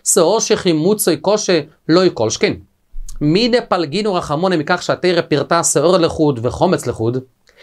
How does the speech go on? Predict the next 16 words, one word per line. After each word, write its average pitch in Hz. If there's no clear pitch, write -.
לימדו 202
לכו 196
בזה, 160
שיעורי 214
של 175
זה, 190
לא 180
כשיעורי 190
של 156
זה. 135
שאור 170
בכזית 196
וחומץ 175
בככויסבס. 160
מסביר 127
רש"י, 123